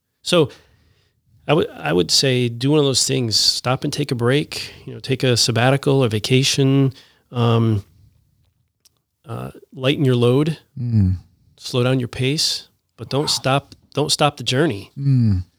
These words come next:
Speaker 1: You know that you, you're on a journey. God's called you to this journey. God's calling wasn't, "Oh, now there's a pandemic. My, my calling, you know, is rescinded because we're in a
Speaker 2: Mm.
Speaker 1: pandemic." Like,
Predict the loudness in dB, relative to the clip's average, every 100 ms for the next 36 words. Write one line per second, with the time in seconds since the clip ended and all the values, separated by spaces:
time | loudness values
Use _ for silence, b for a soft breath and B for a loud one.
0 | _ _ _ -2 2 4 4 2 -2 2
1 | 2 2 2 2 2 4 2 0 -2 0
2 | 0 2 0 0 0 2 2 2 0 0
3 | -4 -2 2 2 0 -4 b b b b
4 | -2 0 -2 -4 -2 0 2 2 2 0
5 | -2 0 0 2 0 0 -2 -4 -6 -12
6 | -8 -8 0 2 2 0 -2 -8 _ _
7 | _ _ _ _ -6 -4 -4 -8 _ _
8 | _ _ -10 -6 -2 0 4 4 4 -2
9 | -4 -2 -2 0 0 0 0 0 2 2
10 | 0 2 0 0